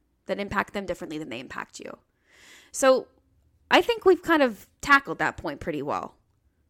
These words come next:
I would be fucking fascinated to hear people argue further.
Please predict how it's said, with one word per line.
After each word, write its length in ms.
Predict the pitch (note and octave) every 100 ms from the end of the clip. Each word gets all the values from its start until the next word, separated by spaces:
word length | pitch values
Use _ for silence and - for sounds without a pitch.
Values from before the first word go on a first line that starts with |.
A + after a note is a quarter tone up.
| -
I 120 | A#3
would 140 | D4+
be 120 | G3+ E3+
fucking 460 | - A#3 A3 D#3+
fascinated 580 | D#3 G3 A#3+ - C3+ B2
to 80 | D3
hear 180 | - D#3+
people 300 | E3+ - D3
argue 360 | C3+ - C3
further. 580 | - A#3 D#4+ - A#1 -